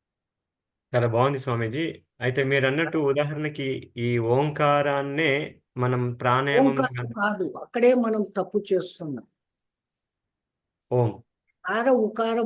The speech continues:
Speaker 2: మకార సమాయుక్తం అర్ధమాత్ర ఇది ఓంకారః అని వేదంలో క్లియర్ గా రాశారు. అకారము,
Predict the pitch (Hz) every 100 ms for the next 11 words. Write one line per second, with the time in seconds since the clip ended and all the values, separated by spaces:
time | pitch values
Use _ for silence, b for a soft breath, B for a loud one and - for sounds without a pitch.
0 | 202 196 220 220 220 214 190 202 202 190
1 | - 226 233 165 160 202 196 196 - 202
2 | 220 - 196 190 262 196 196 196 196 190
3 | 185 175 196 233 185 190 214 208 208 -
4 | 233 254 240 233 202 185 180 170 131 -
5 | _ _ _ _ _ _ _ _ _ _
6 | _ _ _ _ _ _ _ _ _ _
7 | _ 147 143 190 190 202